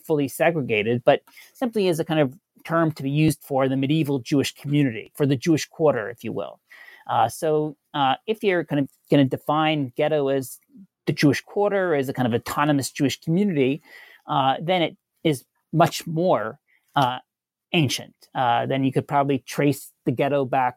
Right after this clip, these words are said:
to the origins of the Jewish diaspora in antiquity, because the existence of Jewish streets and Jewish quarters, um, you know, we know of their existence as far back, uh, as, um, Hellenistic Alexandria.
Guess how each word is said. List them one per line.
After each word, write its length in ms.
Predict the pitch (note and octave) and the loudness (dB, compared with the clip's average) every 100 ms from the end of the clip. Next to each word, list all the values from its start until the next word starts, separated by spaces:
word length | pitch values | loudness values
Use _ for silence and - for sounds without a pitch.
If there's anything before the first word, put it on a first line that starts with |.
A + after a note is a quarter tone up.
| _ | _
to 140 | - | -2
the 120 | C3 - | -2 -2
origins 600 | C3+ B2+ C#3+ C#3+ B2+ A#2 | -2 0 0 0 -2 -2
of 80 | A#2 | -6
the 80 | |
Jewish 300 | - C#3+ B2+ | 0 0 0
diaspora 480 | C3+ B2+ D3+ - B2 | -2 0 0 -2 -6
in 80 | A#2+ | -4
antiquity, 500 | A#2 - A3+ B2+ A#2 | 0 2 4 2 0
because 320 | B2 - A#2+ | -2 -2 -2
the 100 | C3+ | 0
existence 460 | B2+ F3+ E3 F3 D3 | -2 0 0 0 0
of 100 | B2+ | 2
Jewish 280 | D3+ C3 - | 2 2 0
streets 360 | - F3 D#3+ | 0 0 0
and 80 | C#3 | -2
Jewish 200 | C3+ C3 | 0 0
quarters, 560 | - - F#3+ A2+ G#2+ - _ - - _ | -2 0 2 0 -6 -14 _ -20 -20 _
um, 480 | D3+ C3+ B2 A#2+ B2+ _ _ _ | -2 0 -2 -4 -12 _ _ _
you 80 | D#3+ | -2
know, 80 | A#2 | 0
we 100 | C3 | 0
know 200 | C#3 C3+ | 2 2
of 140 | C3 - | 0 -2
their 160 | C3 | -2
existence 560 | A#2+ C#3+ D3+ D3 B2 - | 0 -2 0 -2 -2 -4
as 100 | B2+ | -6
far 240 | - C#3+ | 0 -2
back, 380 | C3 C3+ C3 - - _ _ - | 0 0 -2 -6 -20 _ _ -4
uh, 280 | C#3 A2+ B2+ - | 0 0 0 -2
as, 460 | B2 A2+ A2+ - - - | 0 0 0 -6 -12 -2
um, 500 | A#2+ A2+ A2 A#2 - _ _ _ | 0 0 -2 -8 -18 _ _ _
Hellenistic 560 | C#3 B2+ C3 - C#3 | -2 0 0 -2 0
Alexandria. 720 | A#2 A2+ G#2+ C#3+ C3 A#2 - | 2 2 2 0 0 -2 -8